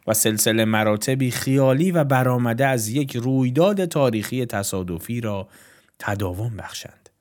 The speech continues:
تبعیضات ناعادلانه اغلب با مرور زمان بدتر می‌شوند، نه بهتر.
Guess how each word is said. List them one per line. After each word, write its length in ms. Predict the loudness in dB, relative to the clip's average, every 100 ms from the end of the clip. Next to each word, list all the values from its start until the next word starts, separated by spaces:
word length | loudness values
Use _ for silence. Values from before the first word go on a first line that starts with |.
| _ _ _ _ -2
تبعیضات 580 | 0 2 2 2 2
ناعادلانه 960 | 2 2 2 2 2 2 2 2 2 0
اغلب 480 | 0 0 0 0 -2
با 260 | -2 -2 0
مرور 560 | 2 2 2 0 0
زمان 500 | 0 0 0 -2 -2
بدتر 540 | -4 -6 -8 -6 -4 -4
می‌شوند، 560 | -6 -8 -10 -10 -16 -10
نه 200 | -8 -6
بهتر. 520 | -6 -8 -12 -16 -16